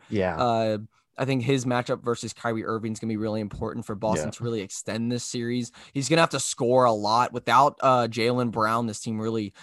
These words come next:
Speaker 2: they, they missed those twenty-five, uh, points per game, uh, that
Speaker 1: Yeah.
Speaker 2: Brown was, uh, putting up, or he, he was around there. Uh, but this Brooklyn Nets team is just unstoppable with all
Speaker 1: Yeah.
Speaker 2: three guys fire-, firing on
Speaker 1: Extremely
Speaker 2: all cylinders.
Speaker 1: talented.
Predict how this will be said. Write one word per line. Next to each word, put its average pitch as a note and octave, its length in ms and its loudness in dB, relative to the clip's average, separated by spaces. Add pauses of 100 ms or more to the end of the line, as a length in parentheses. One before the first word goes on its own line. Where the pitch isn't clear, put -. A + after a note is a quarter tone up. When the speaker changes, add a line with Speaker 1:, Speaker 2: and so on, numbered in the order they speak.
(500)
Speaker 2:
they, C3+ 460 2
they D3 220 2
missed E3 300 0
those D3 160 0
twenty-five, B2+ 680 -2 (100)
uh, A#2+ 200 -2
points B2 280 -6
per A#2 100 -12
game, A2+ 360 -6 (320)
uh, A2+ 160 0
that G#2+ 180 -2
Speaker 1:
Yeah. D2+ 60 -8 (240)
Speaker 2:
Brown A#2 320 4
was, A2+ 240 -4 (100)
uh, A2 140 2
putting A#2 320 4
up, G#2 180 -4
or G2 320 -6
he, B2 220 -2
he C3+ 80 2
was B2+ 100 0
around A#2+ 420 2
there. G#2+ 240 -8 (300)
Uh, G#2+ 160 -2
but G#2 340 -4
this A3+ 200 0
Brooklyn C3 400 0
Nets A2+ 240 -6
team A2 240 -6
is G#2+ 80 -8
just - 340 -8 (400)
unstoppable G#2+ 760 0
with G2+ 120 -2
all G2 60 4
Speaker 1:
Yeah. F2+ 180 6
Speaker 2:
three G#2+ 160 -6
guys G#2+ 280 -2
fire-, G#2 180 -8
firing G2+ 400 2
on F2+ 80 2
Speaker 1:
Extremely F#2 40 2
Speaker 2:
all - 120 0
cylinders. E2+ 340 -2
Speaker 1:
talented. F2+ 280 -2